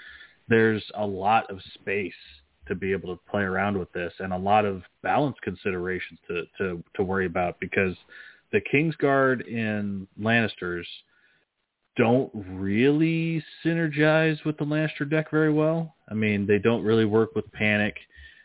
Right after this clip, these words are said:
uh, except for maybe one banner that gives you Vicious and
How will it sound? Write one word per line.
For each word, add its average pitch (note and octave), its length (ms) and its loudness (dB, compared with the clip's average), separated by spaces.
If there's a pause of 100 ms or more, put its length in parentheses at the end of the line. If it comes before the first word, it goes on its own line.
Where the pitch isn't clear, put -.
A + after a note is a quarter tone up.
(120)
uh, G2 400 2 (120)
except G#2 380 -2
for G#2 80 0
maybe G2+ 260 0
one G2 320 0
banner G2+ 420 0
that F#2+ 220 -2
gives G2 260 0
you G2 240 -4
Vicious G2+ 400 0 (160)
and F#2+ 420 -10